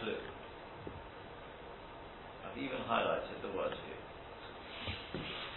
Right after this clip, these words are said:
Look at Perek Zayin Halacha Yud Aleph. See if you can spot the difference. Hamitzkamin Lachbet B'Kar Kodesh, the Chotach Samach Bobar, Al Hafish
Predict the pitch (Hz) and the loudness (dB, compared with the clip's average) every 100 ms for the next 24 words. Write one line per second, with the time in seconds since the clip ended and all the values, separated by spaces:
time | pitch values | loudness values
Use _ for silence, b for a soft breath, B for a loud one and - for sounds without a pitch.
0 | - - - - - - - - 143 131 | -2 -2 -4 -4 -4 -2 2 6 8 12
1 | 165 151 - - 139 131 123 127 127 127 | 12 12 12 12 12 12 12 12 12 12
2 | 117 117 95 104 - - - - - - | 12 12 12 12 12 12 2 -2 -4 -6
3 | - - - - - - - - - 113 | -6 -6 -8 -8 -8 -8 -8 -8 -2 0
4 | - 117 - 127 123 123 120 117 - - | 2 2 4 8 8 10 10 8 2 -4
5 | - - - - - - - - - - | -6 -8 -8 -8 -8 -8 -8 -8 -8 -8
6 | - - 127 127 - 185 214 - 165 165 | -6 2 4 6 10 12 12 12 12 12
7 | 160 160 131 135 131 117 - 110 110 160 | 12 12 10 10 10 10 10 10 12 12
8 | - - - - - - - - - - | 10 6 -2 -6 -8 -8 -8 0 6 12
9 | 190 190 160 - - 131 120 - 123 143 | 12 12 12 12 12 10 10 10 12 12
10 | - 190 185 143 143 | 12 12 12 12 10